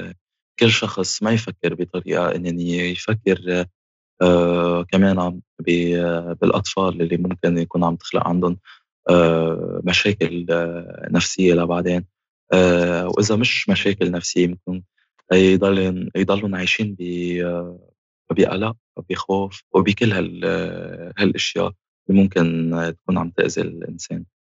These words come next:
آه، اليوم بت-، بتقولي شيء كمان على ال-، للأطفال يمكن عم بيواجهوا هال-، هالمشاكل، آه، المثلك يمكن، آه، نقص، آه،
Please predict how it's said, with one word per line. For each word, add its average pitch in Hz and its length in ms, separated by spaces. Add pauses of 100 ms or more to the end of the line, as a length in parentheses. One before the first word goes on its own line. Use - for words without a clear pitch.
(240)
آه، 92 960
اليوم 113 580
بت-، 90 120
بتقولي 120 500
شيء 113 260
كمان 101 360
على 92 140
ال-، 90 440 (380)
للأطفال 101 640
يمكن 95 300
عم 87 120
بيواجهوا 92 560 (380)
هال-، 87 760 (340)
هالمشاكل، 90 1000 (140)
آه، 87 380 (340)
المثلك 95 460
يمكن، 87 360 (400)
آه، 90 560
نقص، - 560
آه، 87 420